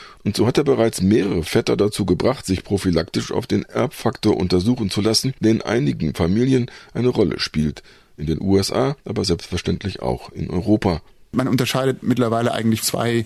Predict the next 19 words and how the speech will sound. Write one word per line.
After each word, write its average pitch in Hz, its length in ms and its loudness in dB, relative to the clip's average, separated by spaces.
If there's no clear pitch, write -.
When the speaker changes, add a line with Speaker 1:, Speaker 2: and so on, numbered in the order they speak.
Speaker 2:
Gruppen. 98 600 2
Speaker 1:
Doktor 117 260 0
Christoph 139 420 0
Rudlowski 110 520 0
ist 58 220 -4
einer 95 160 4
der 104 100 4
führenden 113 500 4
Experten 87 560 0
in 90 120 0
Deutschland, 101 520 2
wenn 92 120 2
es 92 100 0
um - 80 -4
den 87 180 4
Brustkrebs 90 680 0
bei 98 160 0
Männern 85 340 0
geht. 65 300 -4